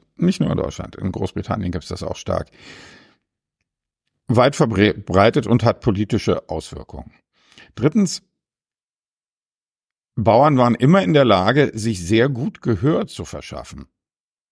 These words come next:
weil sie relativ stark Interessen haben, die zusammenlaufen und ganz gut organisiert sind. Im Gegensatz zu vielen anderen Wirtschaftszweigen oder eher diffusen Interessen, zum Beispiel zu den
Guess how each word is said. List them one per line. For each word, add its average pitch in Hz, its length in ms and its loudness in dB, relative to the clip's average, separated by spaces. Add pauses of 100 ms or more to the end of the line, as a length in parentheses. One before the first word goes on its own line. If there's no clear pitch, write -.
(1080)
weil 113 300 2
sie 160 320 0
relativ 139 640 -2 (260)
stark 156 680 -2 (680)
Interessen 123 500 0
haben, 123 480 0 (140)
die 101 320 -6 (720)
zusammenlaufen 139 1120 0 (140)
und 180 240 0
ganz 120 260 0
gut 147 180 -4
organisiert 82 600 -6
sind. - 460 -18
Im 170 180 0
Gegensatz 120 420 0
zu - 120 -12
vielen 101 320 -2
anderen 117 400 2
Wirtschaftszweigen 104 680 0
oder 110 200 2
eher 104 200 0
diffusen 151 540 -4
Interessen, 95 440 -4
zum 196 140 -2
Beispiel - 380 -6
zu - 140 -6
den 190 260 -4